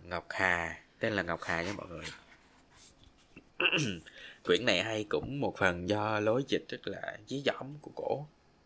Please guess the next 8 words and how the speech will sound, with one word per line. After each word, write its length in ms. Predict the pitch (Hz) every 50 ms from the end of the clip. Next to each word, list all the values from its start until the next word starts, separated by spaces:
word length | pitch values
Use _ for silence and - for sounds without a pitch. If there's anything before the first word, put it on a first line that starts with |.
| _ _ _ - - - - - - - -
Cổ 160 | - 95 101
cũng 260 | 98 - - 110 120
lồng 240 | 117 101 90 87 92
ghép 200 | 101 123 139 139 -
khá 180 | - 127 131
là 100 | 143 143
nhiều 340 | 120 101 92 90 90 90 90 -
cái 540 | - - 107 110 113 120 127 139 143 147 151